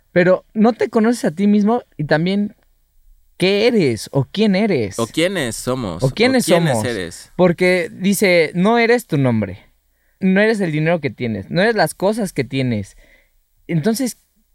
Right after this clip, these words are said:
Speaker 1: ¿quién eres y quién te conoce?
Speaker 2: Pues esa es el, la gran tragedia de, de nuestros tiempos, ¿no? Que no sabemos quiénes somos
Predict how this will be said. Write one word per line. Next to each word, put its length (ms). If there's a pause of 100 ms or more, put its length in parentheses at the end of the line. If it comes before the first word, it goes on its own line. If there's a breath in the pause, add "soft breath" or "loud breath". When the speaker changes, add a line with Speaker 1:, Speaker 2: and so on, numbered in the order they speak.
(120)
Speaker 1:
¿quién 260
eres 340
y 80
quién 200
te 140
conoce? 680 (320)
Speaker 2:
Pues 220
esa 160
es 80
el, 340
la 120
gran 220
tragedia 460
de, 380
de 140
nuestros 380
tiempos, 480
¿no? 260
Que 140
no 160
sabemos 440
quiénes 260
somos 480